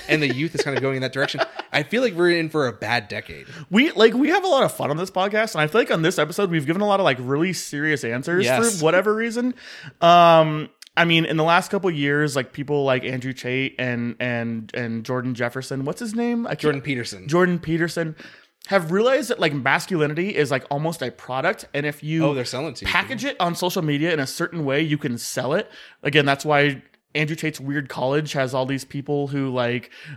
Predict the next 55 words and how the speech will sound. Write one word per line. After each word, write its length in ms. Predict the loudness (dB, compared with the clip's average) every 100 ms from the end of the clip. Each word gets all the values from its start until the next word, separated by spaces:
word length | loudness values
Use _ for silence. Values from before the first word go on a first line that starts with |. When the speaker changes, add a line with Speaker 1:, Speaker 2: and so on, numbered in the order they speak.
| _
Speaker 2:
he 140 | -6 2
calls 220 | 4 4
it 60 | 0
a 40 |
college. 460 | 0 0 2 0 -6
It's 100 | -4
basically 260 | -2 -2
just, 140 | -4 -2
like, 160 | 0
again, 240 | 2 4 2
a 60 |
Speaker 1:
Oh, 40 | 4
Speaker 2:
Ponzi 220 | 6 6
Speaker 1:
I, 200 | 6 2
Speaker 2:
scheme. 120 | 2
Speaker 1:
I 140 | 0
know 200 | 2 0
Andrew 280 | 0 -2 -4
Tate 180 | -6 -8
University. 500 | -8 -10 -10 -6 0 0
Speaker 2:
<laughs> 40 | 0 -4 -4 -6 -6 -10 -14 -10 -10 0
You 100 | 4
know, 220 | 4 2 -4 2
and 120 | 4
they've, 260 | 4 2 4
they've 300 | 4 4 -2
packaged, 640 | 0 2 4 4 2 -2
like, 180 | 0 2
masculinity 720 | 4 2 0 -2 0 0 0
into, 200 | -2 -2
like, 160 | -2 -2
a 40 |
product 380 | -2 0 0 -2
that 60 | -4
they 140 | -6
can 200 | -4 -6
sell. 560 | -6 -4 -2 -2 -6 -14
Speaker 1:
Have 160 | -6 -2
you 80 | -2
seen 240 | -4 -4
those 160 | -4 -4
things 300 | -6 -6 -4
where 140 | -4
it's, 120 | -4
like, 180 | -4 -6
guys 300 | -4 -4 -4
will 100 | -6
go 340 | -4 -2 -2 -4
and 140 | -6
they'll 80 | -8
pay, 160 | -8
like, 160 | -8 -8
twenty 380 | -14 -14 -12 -10
thousand 320 | -10 -10 -10
dollars 500 | -12 -8 -8 -8